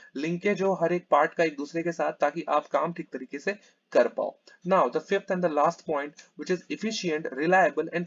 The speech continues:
flexible system। A good marketing system is one that is able to provide quickly and reliable information or, uh, to the marketing, uh, uh, to the decision makers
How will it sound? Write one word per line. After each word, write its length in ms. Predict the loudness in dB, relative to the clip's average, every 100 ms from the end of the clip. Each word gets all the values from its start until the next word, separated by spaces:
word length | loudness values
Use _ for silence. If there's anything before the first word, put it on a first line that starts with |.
| -2
flexible 420 | -4 -4 -8 -8 -8 _ -8 -6
system। 260 | -4 -8 -12 _ _ -6
A 40 |
good 240 | 0 0 4
marketing 520 | 2 2 -2 -4 -4
system 280 | -4 -6 -6
is 100 | -10 -4 0
one 200 | 0 -2 -18 -6 0
that 300 | 0 0 -4
is 180 | -2 0
able 160 | -2
to 120 | -2 -4 -2
provide 280 | 0 0 -2 -2
quickly 340 | -2 -4 -4 -4
and 120 | -2
reliable 420 | 0 0 0 -4
information 520 | -4 -6 -6 -6 -6 -8 _ _ -2
or, 280 | 2 2 0 -4
uh, 140 | -6 -6 -4
to 60 |
the 120 | -2 0
marketing, 400 | -2 -2 -8 -6
uh, 180 | -6 -6 -8
uh, 100 | -12 -10 -4
to 80 |
the 100 | -2 -2
decision 400 | -6 -4 -4 -4
makers 360 | -4 -6 -6